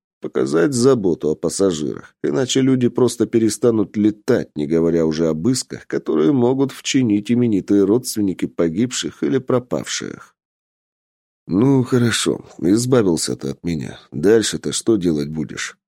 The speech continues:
спросил я. «Мы в диких землях, забыл?»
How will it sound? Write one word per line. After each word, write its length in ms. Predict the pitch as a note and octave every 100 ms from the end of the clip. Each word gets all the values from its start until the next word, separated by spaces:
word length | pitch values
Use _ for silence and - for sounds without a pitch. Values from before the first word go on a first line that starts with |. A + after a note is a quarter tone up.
| _ _
спросил 600 | - - B2+ - F#2+ F2
я. 320 | D#2 C#2+ - - _ _
«Мы 340 | D#2 F2 A2 A2+
в 80 | G#2
диких 420 | B2+ C3 C#3+ B2
землях, 520 | B2 C#3 D2+ G1+ -
забыл?» 640 | D#2+ D#2 D#2+ D#2+ C#3 C3